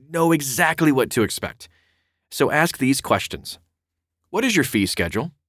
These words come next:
Do you charge a flat or hourly fee? Where did you go to law school?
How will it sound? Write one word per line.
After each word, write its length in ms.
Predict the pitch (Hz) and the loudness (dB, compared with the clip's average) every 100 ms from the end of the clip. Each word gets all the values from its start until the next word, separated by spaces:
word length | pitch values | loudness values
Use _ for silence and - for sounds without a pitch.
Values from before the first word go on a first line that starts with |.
| _ _ _ _ | _ _ _ _
Do 80 | 110 | -2
you 80 | 113 | 0
charge 300 | - 117 110 | 4 2 2
a 40 | |
flat 440 | 92 - 104 120 139 | -2 -2 0 -2 -2
or 160 | 117 - | -4 -2
hourly 360 | 120 127 107 95 | 0 2 2 0
fee? 300 | 92 76 _ _ _ _ _ _ _ _ _ _ | -4 -6 _ _ _ _ _ _ _ _ _ _
Where 200 | 120 147 | 2 2
did 140 | 147 | 4
you 60 | 151 | 4
go 120 | 147 | 4
to 60 | 147 | 4
law 180 | 147 160 | 2 0
school? 360 | - 95 - | -2 -8 -10